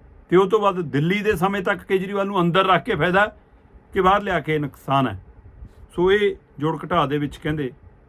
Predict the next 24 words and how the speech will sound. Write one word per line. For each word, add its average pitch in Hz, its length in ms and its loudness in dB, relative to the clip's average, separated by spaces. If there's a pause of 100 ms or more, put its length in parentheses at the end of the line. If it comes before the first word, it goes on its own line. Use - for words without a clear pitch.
(320)
ਦਿੱਲੀ 139 240 0
ਦੀ 147 100 -2
ਭਾਜਪਾ 131 440 -6
ਉਲਝੀ 131 340 -4
ਹੈ। 101 160 -6 (800)
ਪਰ 131 120 -8
ਚਰਚਾਵਾਂ 139 600 -6
ਨੇ 123 200 -6 (1000)
ਕਿ 131 120 -4
ਜੀ 143 220 -4 (160)
ਕਾਂਗਰਸ 139 400 -2
ਕੋਲ 139 220 -4
ਵੋਟ 117 300 -8
ਬੈਂਕ 135 260 -8
ਜਾਵੇ 101 400 -6
ਨਾ 110 180 -6 (480)
ਤੇ 139 100 -8
ਕੇਜਰੀਵਾਲ 131 540 -6
ਪ੍ਰਤੀ 127 340 -12 (120)
ਤਰਸ 147 260 -6
ਦੀ 139 180 -6
ਹਾਲਤ 117 300 -8
ਬਣੇ 117 340 -2
ਨਾ, 107 200 -2